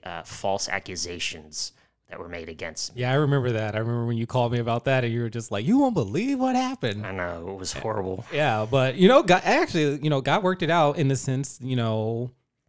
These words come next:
Speaker 2: separated you from it. I don't know if you want me to say that it happened.
Speaker 1: Well, let's, let's just say that it, that it happened, you know, back in, uh, the summertime,
Speaker 2: Yeah.
Speaker 1: and, and it, and it took some months to resolve, and it was a little bit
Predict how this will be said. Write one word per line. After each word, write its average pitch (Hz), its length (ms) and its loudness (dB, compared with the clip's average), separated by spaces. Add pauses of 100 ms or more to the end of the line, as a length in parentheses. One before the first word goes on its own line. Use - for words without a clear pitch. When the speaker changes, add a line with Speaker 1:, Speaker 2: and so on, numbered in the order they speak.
(100)
Speaker 2:
separated 156 600 2
you 147 180 2
from 127 320 0
it. 156 160 -2 (720)
I 131 60 -6
don't 143 80 0
know 143 80 2
if 127 80 -2
you 131 60 0
want 131 120 2
me 123 60 0
to 120 60 -2
say 127 180 -2
that 113 160 -2
it 107 80 0
happened. 110 640 -2 (1300)
Speaker 1:
Well, 196 280 10
let's, 170 200 4
let's 180 280 2
just - 260 0
say 156 220 2
that 139 160 2
it, - 260 -2
that 123 140 0
it - 140 -4
happened, 117 640 0 (180)
you 104 100 -10
know, 104 100 -6
back 104 320 0
in, 101 260 -6 (160)
uh, 92 420 -8
the 98 120 -10
summertime, 95 800 -2
Speaker 2:
Yeah. 98 200 -2
Speaker 1:
and, - 100 -6
and 98 80 -8
it, 101 160 -8
and 107 120 0
it - 140 -2
took - 380 -2
some 107 380 0
months 107 540 0
to - 160 -8
resolve, 98 760 0
and 92 260 -8
it - 260 -14
was 98 280 -6
a 104 40 -4
little 104 280 -6
bit 98 280 -8